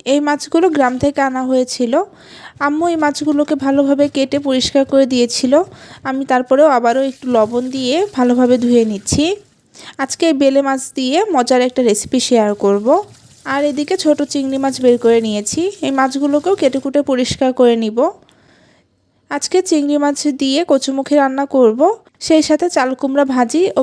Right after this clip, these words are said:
বেলে মাছের ঝুরি করব। কচুমুখী রান্নার জন্য এখানে আমি পেঁয়াজ ও চিংড়ি মাছটা তেলে ভেজে নিয়েছি। তারপর একে একে সব গুঁড়া মশলা ও পানি দিয়ে মশলাটাকে কষিয়ে নিয়েছি। আর এদিকে আমি কচুমুখী সেদ্ধ করে নিয়েছি। কচুমুখীটাকে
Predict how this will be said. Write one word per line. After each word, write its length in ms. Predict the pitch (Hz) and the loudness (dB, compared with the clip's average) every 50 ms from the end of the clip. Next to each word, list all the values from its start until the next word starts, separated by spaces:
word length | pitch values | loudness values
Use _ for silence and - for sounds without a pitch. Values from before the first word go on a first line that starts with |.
| 240 240 | 2 2
বেলে 180 | 247 233 233 240 240 | 2 2 2 0 -2
মাছের 240 | 240 - - 269 240 - | -2 -4 -4 -4 -2 0
ঝুরি 240 | 247 233 226 226 220 - | 0 2 2 0 0 0
করব। 220 | 202 190 190 226 262 330 415 440 - - _ _ _ - - | 0 -2 0 0 0 0 0 0 -6 -16 _ _ _ -10 -6
কচুমুখী 420 | 330 320 - 359 359 359 349 - 370 370 | -6 -4 -2 -2 -2 -2 0 0 2 2
রান্নার 300 | 339 320 311 320 330 320 311 339 | 2 0 0 -2 -2 -2 -2 -4
জন্য 180 | 330 320 339 392 427 381 302 | -4 -2 -2 -4 -2 -2 -4
এখানে 260 | 294 - 277 277 277 277 277 | -4 -4 -6 -4 -4 -4 -4
আমি 120 | 277 285 294 285 - | -4 -6 -6 -4 -2
পেঁয়াজ 300 | 285 277 269 269 277 269 - - - | -2 0 2 0 0 -2 -6 -4 -2
ও 20 | 262 254 254 254 | 0 0 -2 -2
চিংড়ি 240 | - 277 262 254 262 262 | -2 -2 -2 -2 0 0
মাছটা 300 | 269 262 - - - 311 320 330 320 285 | 0 0 -2 0 2 2 2 2 2 0
তেলে 180 | 269 254 262 254 254 | 2 2 2 4 4
ভেজে 240 | 247 226 240 247 240 233 | 2 2 2 0 0 0
নিয়েছি। 340 | 220 202 208 214 - - 370 466 - _ - | -2 -4 -4 -6 -4 -2 -2 -2 -2 _ -6
তারপর 240 | 285 277 285 - 359 339 311 277 | -6 -2 2 4 4 4 4 2
একে 140 | - - 285 285 | 0 0 0 0
একে 160 | 285 - 349 359 - | 0 0 -2 0 2
সব 120 | 320 285 254 247 269 | 2 0 0 0 0
গুঁড়া 180 | 269 262 262 269 277 | 0 0 0 0 -2
মশলা 280 | 277 - - - 339 359 320 | -2 -2 0 2 2 2 4
ও 20 | 311 277 | 2 2
পানি 180 | 269 254 254 262 247 254 | 0 0 -2 -4 -4 -4
দিয়ে 160 | 254 269 330 392 370 | -4 -4 -2 -2 -4
মশলাটাকে 420 | 302 - - 294 285 277 - 294 285 - | -4 0 0 0 0 0 0 -2 0 2
কষিয়ে 300 | 262 247 - - 247 233 220 | 0 0 2 2 0 0 0
নিয়েছি। 360 | 208 208 208 208 - - 302 339 415 415 - _ _ _ _ _ _ - _ _ _ - - - - - | -2 -4 -6 -6 -4 -2 -2 -2 -2 -4 -8 _ _ _ _ _ _ -20 _ _ _ -20 -20 -16 -6 -4
আর 80 | 285 285 285 302 | 0 0 0 0
এদিকে 220 | 285 320 311 - 349 | 0 -2 -2 -2 -2
আমি 80 | 349 359 - | -4 -2 -2
কচুমুখী 400 | 294 269 - 285 285 294 285 311 302 - | -2 -2 -2 -4 -4 -2 -2 0 0 2
সেদ্ধ 180 | 302 294 254 269 294 277 294 | 0 0 2 0 0 2 2
করে 140 | 294 294 294 277 269 | 2 2 2 0 -2
নিয়েছি। 380 | 240 233 226 226 - - 349 415 427 392 - _ _ - | -2 -4 -4 -6 -4 -4 -4 -4 -4 -8 -12 _ _ -6
কচুমুখীটাকে 760 | 330 320 - 359 359 359 349 - 349 359 339 294 269 - | -6 -2 -2 -2 -2 -2 -2 -2 0 2 2 0 2 0